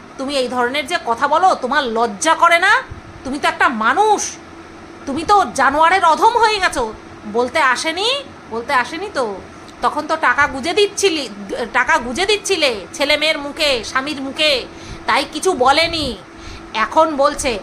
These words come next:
আরও বলবে, আরও বলবে। আর হ্যাঁ, ভিডিও করা একদম বন্ধ করবে না, সবে তো খেলা শুরু হয়েছে।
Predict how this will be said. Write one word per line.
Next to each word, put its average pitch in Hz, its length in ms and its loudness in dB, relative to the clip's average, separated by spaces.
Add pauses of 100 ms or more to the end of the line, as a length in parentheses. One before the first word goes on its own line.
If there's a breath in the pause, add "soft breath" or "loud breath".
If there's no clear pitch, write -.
(160)
আরও 233 320 4
বলবে, 370 600 2 (540)
আরও 294 480 6
বলবে। 302 680 2 (340)
আর 208 140 -2
হ্যাঁ, 262 460 2 (960)
ভিডিও 277 300 -2
করা 311 300 4
একদম 302 360 0
বন্ধ 330 260 2
করবে 330 340 0
না, 269 300 2 (180)
সবে 240 240 0
তো 320 120 0
খেলা 285 320 2
শুরু 302 320 -2
হয়েছে। 349 460 4